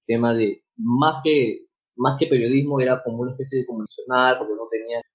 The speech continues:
planificar qué estrategia se tenía que seguir, eh, estar atento a lo que decía, digamos, que lo, los medios de comunicación, de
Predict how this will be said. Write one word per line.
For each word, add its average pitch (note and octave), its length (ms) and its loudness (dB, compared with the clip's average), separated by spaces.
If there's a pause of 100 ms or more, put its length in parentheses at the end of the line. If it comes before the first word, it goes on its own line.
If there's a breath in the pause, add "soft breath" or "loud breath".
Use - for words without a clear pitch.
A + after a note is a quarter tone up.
planificar A#2 540 0
qué B2 60 -2
estrategia A2+ 440 0
se G#2 140 -6
tenía G#2+ 340 0
que - 80 -14
seguir, C3 680 2 (340 soft breath)
eh, G#2+ 440 0 (280)
estar B2+ 340 0
atento C#3+ 680 2
a A2 160 2
lo G#2 280 -4
que A2 100 -4
decía, B2+ 440 2
digamos, B2 380 2
que A2 100 -2
lo, G2+ 340 -6
los G#2 140 -6
medios C3 320 4
de C3 100 2
comunicación, C3 1040 0
de A2+ 80 -4